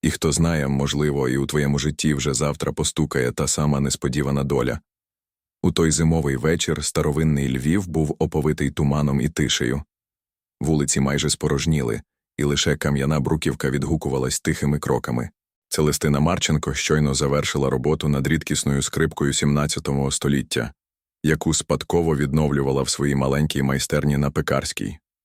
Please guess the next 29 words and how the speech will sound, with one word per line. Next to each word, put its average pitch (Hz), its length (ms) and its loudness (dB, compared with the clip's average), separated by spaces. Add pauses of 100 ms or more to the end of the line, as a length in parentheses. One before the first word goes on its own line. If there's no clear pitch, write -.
(720)
Вона 76 260 2
не 78 120 4
очікувала 71 540 0
нічого 71 520 2
особливого, 62 720 -2 (380)
просто 80 320 2
йшла 71 260 0
додому 69 460 0
повз 76 380 -2
старовинний 67 640 0
канал. 60 440 -2 (640)
Та - 100 0
в 67 80 0
один 76 200 2
момент 73 400 2
усе - 280 0
змінилось. 64 640 -2 (440)
Дитячий 69 520 0
крик, 78 340 -2
сплеск - 440 -2
води. 69 400 0 (720)
І 76 100 4
без 71 220 0
роздумів 80 520 2
вона 73 260 0
кинулась 69 480 0
у 62 60 0
холодну 71 480 0
воду, 65 400 0